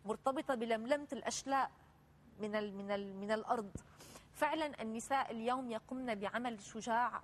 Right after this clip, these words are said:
يعني، ب-، ب-، بشكل ملحوظ. حتى الآن، يعني، وكم، أيضًا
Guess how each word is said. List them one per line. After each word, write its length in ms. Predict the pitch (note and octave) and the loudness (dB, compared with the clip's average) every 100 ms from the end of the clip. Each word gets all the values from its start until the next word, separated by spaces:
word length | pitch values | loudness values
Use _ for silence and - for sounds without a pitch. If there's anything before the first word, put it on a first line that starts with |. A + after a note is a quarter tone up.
| - | -8
يعني، 500 | A3 G#3 F3 F#3+ G3 F3+ - G#3+ | -4 -4 -4 -6 -8 -12 -14 -8
ب-، 220 | G3+ F#3+ G3+ | -8 -6 -8
ب-، 220 | G#3+ G#3+ | -8 -8
بشكل 460 | G3 C4 - A#3 F#3+ | -4 -2 -2 -4 -2
ملحوظ. 500 | G3 - A#3 G#3+ - - - - - | -4 -2 -2 -2 -8 -14 -20 -20 0
حتى 340 | - F4+ - | 4 4 4
الآن، 440 | B3+ - A3 A3 G#3 | 2 2 2 0 -2
يعني، 320 | F#3+ D#3+ F#3+ | -6 -4 -2
وكم، 240 | G#3 - - | -2 -2 2
أيضًا 260 | B3+ A#3 | 4 4